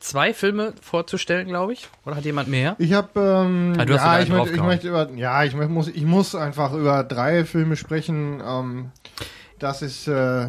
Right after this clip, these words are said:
Speaker 2: das
Speaker 1: Ist
Speaker 2: geht,
Speaker 1: kein
Speaker 2: ging gar nicht
Speaker 1: Problem.
Speaker 2: anders, weil ich hab sowas von in die Scheiße gegriffen,
Speaker 1: Hm.
Speaker 2: da an der Stelle.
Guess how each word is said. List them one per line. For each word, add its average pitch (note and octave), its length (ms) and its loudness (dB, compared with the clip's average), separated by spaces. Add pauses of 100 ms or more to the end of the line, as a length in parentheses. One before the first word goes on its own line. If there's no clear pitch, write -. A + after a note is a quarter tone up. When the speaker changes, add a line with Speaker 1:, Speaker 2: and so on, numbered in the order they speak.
Speaker 2:
das D3 140 0
Speaker 1:
Ist D#3 100 0
Speaker 2:
geht, E3 140 2
Speaker 1:
kein B2 120 4
Speaker 2:
ging G3 120 2
gar D3+ 140 4
nicht B2 100 2
Speaker 1:
Problem. C3+ 180 0
Speaker 2:
anders, B2+ 220 -4
weil B2+ 480 0
ich C3+ 140 -8
hab C3 180 -4
sowas D#3+ 340 2
von C#3 240 -2
in C3 140 -6
die B2+ 100 0
Scheiße C3 380 0
gegriffen, A#2+ 540 -4
Speaker 1:
Hm. A#2 180 -4
Speaker 2:
da A#2+ 260 0
an A2 140 -2
der B2 100 -2
Stelle. C3+ 180 2